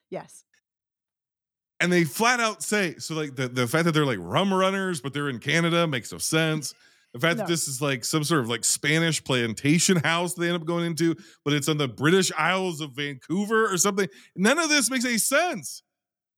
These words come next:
Speaker 2: And these kids are like, "We missed this rave. We're gonna pay these drug runners in British Columbia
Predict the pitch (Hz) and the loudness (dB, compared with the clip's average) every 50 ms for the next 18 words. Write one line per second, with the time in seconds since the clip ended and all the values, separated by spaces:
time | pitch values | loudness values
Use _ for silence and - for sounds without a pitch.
0 | _ _ _ _ _ _ _ _ _ _ _ - 190 208 226 220 202 - - - | _ _ _ _ _ _ _ _ _ _ _ -8 -4 -2 0 2 0 0 2 4
1 | 285 349 370 339 240 220 190 180 165 151 135 123 123 135 170 226 262 233 190 180 | 4 4 4 2 0 0 0 2 2 0 0 -2 -4 -2 0 2 2 4 4 4
2 | 190 220 214 - - 139 127 151 147 120 110 104 123 175 214 202 160 131 113 104 | 4 4 4 2 0 -2 -4 -4 -4 -4 -4 -2 0 2 4 4 2 2 0 -2
3 | 98 95 90 - _ _ _ _ _ 143 160 180 214 214 196 180 - 180 175 170 | -4 -6 -8 -12 _ _ _ _ _ -6 -2 0 2 2 2 2 2 2 4 4
4 | 160 151 139 131 127 117 117 110 98 120 151 175 196 185 147 127 127 123 113 107 | 4 4 4 2 0 -2 -2 -2 -2 0 2 2 2 2 -2 -4 -4 -4 -4 -6
5 | 104 101 101 98 98 - - _ _ _ _ _ _ _ _ _ _ 151 147 131 | -6 -8 -8 -10 -12 -14 -18 _ _ _ _ _ _ _ _ _ _ -10 -8 -8
6 | 113 107 131 156 175 175 165 - - 160 151 147 156 170 165 143 127 113 104 98 | -4 0 2 4 6 6 4 2 2 2 2 2 2 2 2 0 0 -2 -2 -4
7 | 95 92 92 | -6 -10 -12